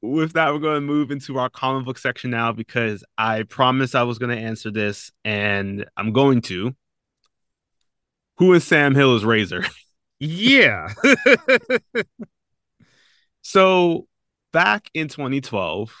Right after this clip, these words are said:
Speaker 1: around the same time, twenty eleven, twenty twelve, maybe about the same time that Young Justice,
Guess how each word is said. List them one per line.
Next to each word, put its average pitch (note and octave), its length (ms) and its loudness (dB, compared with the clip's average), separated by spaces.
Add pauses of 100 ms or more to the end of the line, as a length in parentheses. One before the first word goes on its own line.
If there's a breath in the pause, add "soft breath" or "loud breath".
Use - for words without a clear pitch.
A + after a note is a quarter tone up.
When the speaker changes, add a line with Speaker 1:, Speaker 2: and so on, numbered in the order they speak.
(140)
Speaker 1:
around A2+ 320 -2
the A2+ 80 -4
same A#2 320 -4
time, G#2 360 -2
twenty D3+ 200 0
eleven, C3 260 0
twenty A#2+ 220 -6
twelve, G#2+ 440 -6
maybe G2+ 220 -10
about G#2 200 -2
the - 80 -10
same A2 220 -4
time G#2 280 -2
that G2 100 -6
Young G#2 240 -4
Justice, - 380 -10